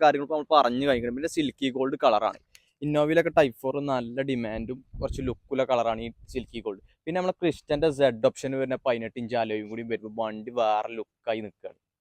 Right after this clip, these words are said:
ഏ, പിന്നെ ഒരു ലക്ഷത്തി എൺപതിനായിരം കിലോമീറ്റർ വണ്ടി റൺ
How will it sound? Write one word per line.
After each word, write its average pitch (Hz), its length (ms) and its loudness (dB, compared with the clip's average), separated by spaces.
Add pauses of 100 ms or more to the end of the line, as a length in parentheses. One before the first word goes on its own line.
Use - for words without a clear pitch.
(160)
ഏ, 107 200 -6 (380)
പിന്നെ 147 180 0
ഒരു 170 120 0
ലക്ഷത്തി 156 300 -2 (100)
എൺപതിനായിരം 131 520 0
കിലോമീറ്റർ 123 540 -4
വണ്ടി 117 260 0
റൺ 110 160 -2